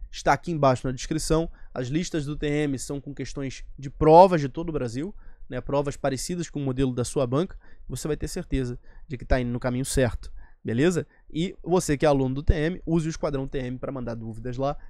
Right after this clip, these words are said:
Eu tô sempre de olho e vou continuar respondendo tanto aqui no canal do César quanto no meu canal Forja do Estudante Aprovado, tá bom?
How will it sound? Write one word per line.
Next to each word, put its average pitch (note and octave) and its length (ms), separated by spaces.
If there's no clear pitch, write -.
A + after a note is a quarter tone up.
Eu - 60
tô - 100
sempre C#3+ 280
de C3 80
olho E3+ 240
e D3+ 140
vou C#3+ 320
continuar D#3 340
respondendo C#3 460
tanto F#3 220
aqui E3 120
no D#3+ 80
canal D3+ 220
do E3 60
César F3+ 360
quanto F3 260
no E3 60
meu D3 120
canal C#3 380
Forja D3 400
do C#3+ 40
Estudante C3+ 320
Aprovado, A#2 380
tá A#2+ 100
bom? F#3 260